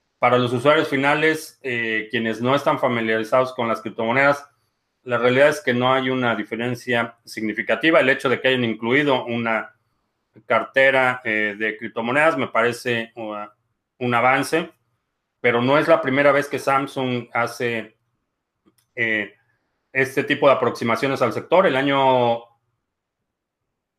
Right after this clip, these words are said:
principios del año pasado, finales del dos mil diecisiete,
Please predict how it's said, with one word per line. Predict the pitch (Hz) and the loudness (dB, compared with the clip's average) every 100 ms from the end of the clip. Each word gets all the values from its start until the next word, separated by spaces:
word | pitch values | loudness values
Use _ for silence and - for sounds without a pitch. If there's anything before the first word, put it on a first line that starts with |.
| _ _ _ _ - | _ _ _ _ -10
principios | 120 117 151 156 131 | -10 -4 -2 -2 0
del | 135 | 0
año | 143 139 | -2 0
pasado, | 127 - 143 151 | 0 4 2 2
finales | 143 120 135 131 | -2 -2 -2 -2
del | 120 | -2
dos | 110 110 | -4 -4
mil | 127 | -4
diecisiete, | 135 120 - 135 131 147 | -4 -6 -4 -4 -2 -6